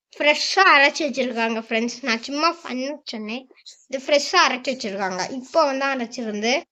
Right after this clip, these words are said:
ஃப்ரெண்ட்ஸ், இது எதுக்கு தெரியுமா இப்படி பிசையாங்க?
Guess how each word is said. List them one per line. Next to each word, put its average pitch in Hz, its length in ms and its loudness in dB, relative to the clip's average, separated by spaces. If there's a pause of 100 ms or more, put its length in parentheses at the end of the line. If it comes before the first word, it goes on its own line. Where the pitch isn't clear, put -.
(1500)
ஃப்ரெண்ட்ஸ், 311 420 2 (260)
இது 294 200 2
எதுக்கு 415 300 4
தெரியுமா 381 340 6
இப்படி 320 220 -2 (100)
பிசையாங்க? 285 500 2